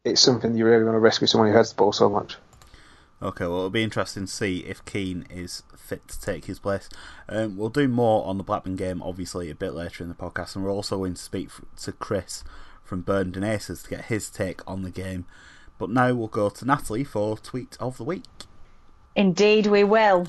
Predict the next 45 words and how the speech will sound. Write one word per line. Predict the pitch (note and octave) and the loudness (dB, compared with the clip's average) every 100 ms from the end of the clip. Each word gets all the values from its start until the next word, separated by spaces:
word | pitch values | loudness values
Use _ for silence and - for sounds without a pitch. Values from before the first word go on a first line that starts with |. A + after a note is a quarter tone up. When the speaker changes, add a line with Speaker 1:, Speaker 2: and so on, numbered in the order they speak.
| - | -2
Speaker 2:
And | A#2 | 2
it | |
is | C#3 - | 2 2
Tweet | - D#3+ B2+ - - | 4 4 4 0 -4
of | A2+ | -2
the | A2+ | 2
Week, | G#2+ F#2+ - | 2 0 -2
not | A#2 - | -2 -2
Tweets | - D3 B2 - - | 0 2 2 0 4
Speaker 3:
Just | F#4 F#4+ - - - - - | 4 4 -2 -12 -12 -14 -8
Speaker 2:
of | A2+ A2 | -4 0
the | A2+ | 6
Speaker 3:
Tweet | F#4 F4 - - | 6 6 2 -12
Speaker 2:
Week. | - - | -14 -16
Speaker 3:
of | - - | -16 -2
the | C4+ | 4
Week. | A3+ G#3+ G#3 - - - | 6 4 2 -2 -6 -8
I | - G3 G3+ | -2 0 4
will | A#3 | 6
admit | C4+ C4 G#3 B3+ D#4+ - - - | 6 2 4 4 4 -2 -16 0
there | G#3+ | 4
have | G3 G#3 G3+ - | 6 6 2 0
been | C4 | -2
several | - G#3+ G3+ G3+ | 6 6 6 4
again, | F#3 G3+ C4 | 4 4 6
but | G3+ | 6
I | F#3+ | 6
did | G3 | 4
promise | - G#3+ A3+ A3+ | 6 6 6 4
you | |
that | A#3 F#3 | 6 6
I | |
would | F#3+ F#3 | 6 4
just | F3+ - | -2 2
go | G#3+ | 4
back | G3+ - | 4 4
to | - | 0
just | G3+ F#3+ | 0 0
the | G3 | 4
one. | F#3 E3 E3 - | 6 6 2 0
Speaker 2:
We've | G#3 | 6
Speaker 3:
So, | |
Speaker 2:
reined | F#3 A#2 A2 | 8 8 6
her | G#2+ | 2
in. | G2 | 2